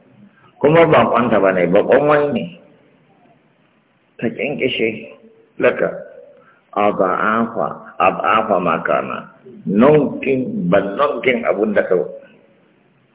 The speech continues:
za ka je da ƙoƙo ka shuka, in ka tafi tsayuwa sai ka je da buhu. Riba. Ai, wanda ya haka ai, a lahira zai ninka ma guda ɗaya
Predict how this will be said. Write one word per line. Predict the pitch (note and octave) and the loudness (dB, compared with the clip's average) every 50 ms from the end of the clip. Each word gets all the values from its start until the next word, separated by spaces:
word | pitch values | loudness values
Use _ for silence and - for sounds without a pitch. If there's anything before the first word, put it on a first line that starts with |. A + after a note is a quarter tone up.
| _ _ _ _ _ _ _ - - _ _ _ _ _ _ _ - | _ _ _ _ _ _ _ -20 -20 _ _ _ _ _ _ _ -6
za | F#2 G#2+ C3+ D3 D3+ D3 | 2 4 4 6 6 6
ka | - C#3 B2 A#2 | 6 4 4 6
je | C3+ C3+ C3 | 6 6 6
da | A#2+ A#2 - | 6 4 4
ƙoƙo | - - G2 G2 - - G2+ A2+ A2+ - | 4 2 2 2 2 2 2 2 4 2
ka | G#2+ G2 - | 0 -2 0
shuka, | - A2+ G2+ - - F#2+ F#2 F2+ F2+ - - | 0 0 -2 0 2 2 2 2 2 -2 -4
in | A#2 B2+ C3+ B2 - | -4 -2 -2 -2 0
ka | - D3 C#3+ C#3 - | 0 2 2 2 2
tafi | C3+ G2 G#2 A2 | 0 0 -2 -2
tsayuwa | G#2+ G2 A2 A2 G#2 G2+ G2+ G#2 G#2 | -2 0 -2 0 0 2 0 0 0
sai | A2 G#2 | -2 -2
ka | G#2 G2+ | -2 0
je | F2+ F#2+ F#2+ | 0 0 0
da | F#2+ F2+ | 0 0
buhu. | E2 - - - - - - _ _ _ _ _ - A#3 A3+ - - E3 - C#4 C3 - - _ _ _ _ _ _ _ _ _ _ _ _ _ _ - | -2 -4 -8 -12 -14 -18 -18 _ _ _ _ _ -18 -16 -16 -16 -16 -16 -18 -20 -20 -20 -20 _ _ _ _ _ _ _ _ _ _ _ _ _ _ -4
Riba. | - A2 A#2+ B2 A2+ F#2+ E2 D2+ - - - - - - - - - - - - - _ _ - | -2 0 0 0 0 -2 -6 -8 -10 -12 -16 -20 -20 -20 -20 -20 -18 -20 -20 -20 -20 _ _ 0
Ai, | - A#2+ A2+ - - - - - - - - | 2 2 2 2 0 -6 -10 -12 -10 -4 0
wanda | A2 B2 B2+ A#2 A2+ | 2 2 2 4 4
ya | G#2+ A2 G#2+ | 4 4 4
haka | A2 A2 A2 - - | 4 2 2 2 4
ai, | G2 D#2+ D#2+ D#2 - - - - - - | 4 4 4 2 -2 -4 -10 -14 -6 0
a | - A2+ | 4 4
lahira | A#2+ B2 B2 B2+ C3 C3 B2+ A#2 A2 | 6 6 6 8 8 8 8 6 6
zai | A2+ B2 A#2+ A2+ G#2+ | 6 6 6 6 6
ninka | G#2+ G#2+ A2 A2+ A2+ A2 G#2 G#2 | 4 2 2 2 2 2 2 0
ma | G#2 G#2 G2+ | 0 0 0
guda | F#2 F#2 F#2 F#2+ F#2+ | 0 0 0 0 0
ɗaya | F2+ F#2+ F#2+ | 0 0 -2